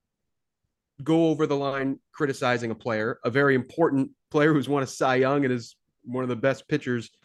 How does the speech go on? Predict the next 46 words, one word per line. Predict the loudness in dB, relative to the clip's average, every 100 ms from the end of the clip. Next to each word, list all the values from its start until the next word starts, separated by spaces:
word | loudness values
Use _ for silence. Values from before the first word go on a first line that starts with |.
| 0
in | 2
the | 2
game. | 4 4 4 0 -8 _ _ _ _ _ _ 0
But | 0 0 -8 _ _ _ _ _ _ _ -10
to | -6
have | -2 -2 0
that | 0 0 -2 -6 _ _ _ _ _ _ _ -10
on | -10
top | -4 -2 0
of | 0
this, | -2 -4
it's | -10 -16
very, | 0 4 6 6 4 2 0
uh, | 0
it's | -2 -2
very | 0 0
concerning. | 0 -6 -4 -2 0 -2 -6 -12 _ _ -12
Uh, | -6 -6
if | -6 -6
you're | -4
Corbin | 0 0 0
Burns | 0 2 2 0 -2
and | -2 -2 -6
if | -8 -4
you're | -4
a | 0
Brewers | 2 2 2
fan, | 0 2 2
you | 0 -4
start | -8 -8 -6
to | -4
wonder, | -2 -2
is | -4 -4
this | -8 -8
something | -6 -6
that | -6
could | -8 -6
poison | -4 -4 -4
the |
well | -2 0 0 -2 _ _ _ _ -10
for | -6
Burns's | -4 -4 -6
future | -6 -6 -4
with | -12
the | -12 -10
team? | -10